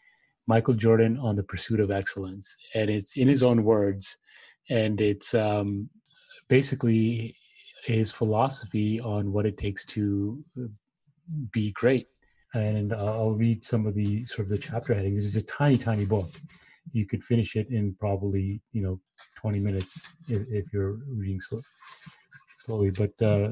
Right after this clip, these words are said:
chapter one is about goals. Chapter two is about fears. Chapter three is about commitment. Chapter four is about teamwork. Chapter five is about fundamentals.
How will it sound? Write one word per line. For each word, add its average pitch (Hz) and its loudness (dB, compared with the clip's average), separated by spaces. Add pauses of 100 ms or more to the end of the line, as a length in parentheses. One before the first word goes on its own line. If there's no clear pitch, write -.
(140)
chapter 110 2
one 110 6
is 101 4
about 95 2
goals. 113 4 (120)
Chapter - -2
two 104 0
is 92 0
about 98 -4
fears. 113 2 (480)
Chapter 101 -4
three 107 0
is 95 0
about 95 0 (100)
commitment. 120 0 (1080)
Chapter 110 2
four 107 2
is 95 0
about 98 -2
teamwork. 117 0 (840)
Chapter 104 -2
five 107 2
is 95 -4
about 110 -6
fundamentals. 104 0